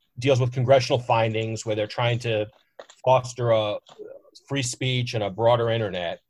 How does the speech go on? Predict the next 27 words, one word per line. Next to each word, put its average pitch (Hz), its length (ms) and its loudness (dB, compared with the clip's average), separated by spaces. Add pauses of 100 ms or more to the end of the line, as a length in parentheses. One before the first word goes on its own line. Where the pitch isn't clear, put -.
(440)
Um, 104 560 2 (400)
and 117 160 -6
likewise, 127 400 4
section, 131 380 0
subsection 131 560 2
B 139 320 2
is, 107 180 -4 (120)
that 117 200 0
is 107 80 -4
the - 120 -12
policy 131 800 0 (460)
of - 80 -20
the 107 60 -8
United 113 320 -2
States 131 340 0
to - 100 -16
promote 120 300 0
the - 80 -16
continued 117 380 -6
development 127 420 4
of 120 80 -2
the 123 100 -6
internet 123 400 0
and 110 80 -4
interactive 107 440 -4
computer 92 260 -16
services, 120 800 -4